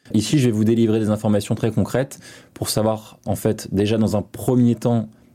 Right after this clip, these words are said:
les cas dans lesquels un permis de construire est obligatoire, puis dans un second temps, comment,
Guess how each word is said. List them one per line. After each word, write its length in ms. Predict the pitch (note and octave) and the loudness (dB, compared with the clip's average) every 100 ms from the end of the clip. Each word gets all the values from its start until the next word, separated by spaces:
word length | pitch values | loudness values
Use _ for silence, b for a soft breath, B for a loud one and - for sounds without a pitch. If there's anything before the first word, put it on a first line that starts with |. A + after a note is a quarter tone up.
| _ - | _ -4
les 100 | G2+ | -2
cas 140 | A#2+ | 0
dans 100 | A2+ | 0
lesquels 220 | G#2 A#2+ | 0 -2
un 80 | G#2 | -2
permis 180 | - G2 | -2 -2
de 60 | |
construire 320 | - G2 G#2 F#2 | -2 -4 -4 -4
est 40 | |
obligatoire, 520 | F2+ F2+ F#2 C#3 D3+ _ _ b b b _ | -2 -2 0 -2 -4 _ _ b b b _
puis 220 | - C3+ | -4 0
dans 180 | B2+ A#2 | 2 2
un 40 | A2 | 0
second 340 | - A2 G#2+ | 0 0 0
temps, 320 | G#2+ A#2 G#2+ - _ _ _ _ _ _ _ | 0 -4 -4 -10 _ _ _ _ _ _ _
comment, 480 | - C#3 C#3 C3+ A2+ | -2 2 2 2 -2